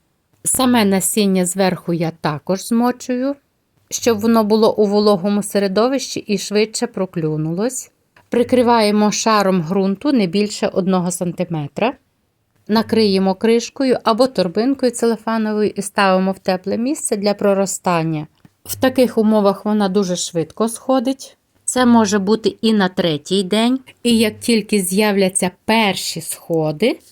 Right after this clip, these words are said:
обов'язково треба понизити температуру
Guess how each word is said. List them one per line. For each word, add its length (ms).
обов'язково 720
треба 280
понизити 560
температуру 920